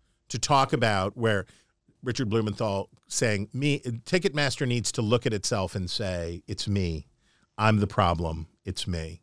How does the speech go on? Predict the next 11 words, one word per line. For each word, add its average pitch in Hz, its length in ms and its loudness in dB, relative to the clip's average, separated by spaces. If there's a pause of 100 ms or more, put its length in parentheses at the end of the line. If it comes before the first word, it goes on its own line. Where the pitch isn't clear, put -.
(400)
And 220 80 2
it - 20 6
was 220 140 4
just 190 180 2
all 139 200 6
awful 107 360 0
and 95 140 -4
stupid. 85 520 -6 (560)
And 123 180 2
they're 135 280 6
accusing 135 760 2